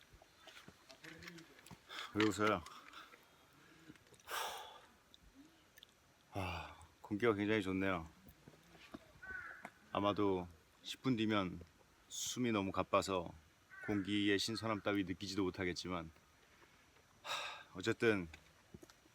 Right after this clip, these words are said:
제가 정상에 다다를 때까지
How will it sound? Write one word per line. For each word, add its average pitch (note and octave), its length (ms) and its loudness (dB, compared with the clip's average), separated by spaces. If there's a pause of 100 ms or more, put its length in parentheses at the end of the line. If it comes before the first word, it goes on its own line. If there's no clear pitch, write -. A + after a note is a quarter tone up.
(840)
제가 G#2+ 460 6 (560)
정상에 A#2 480 4
다다를 G2 420 4
때까지 F2+ 640 2